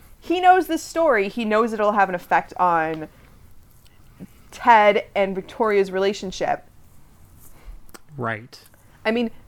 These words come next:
Speaker 1: the, the only possibility that I do not see is Barney making Ted and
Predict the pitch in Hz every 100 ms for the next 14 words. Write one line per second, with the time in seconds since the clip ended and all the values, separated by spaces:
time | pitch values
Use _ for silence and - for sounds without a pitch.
0 | - 196 277 - 254 285 285 277 339 403
1 | 392 302 294 277 - 208 208 220 226 226
2 | 214 185 180 190 185 180 180 - - 180
3 | 185 226 - - - 214 202 196 180 180
4 | - - 185 - 214 208 233 240 233 233
5 | 226 - 202 196 202 240 208 190 - -
6 | 190 190 190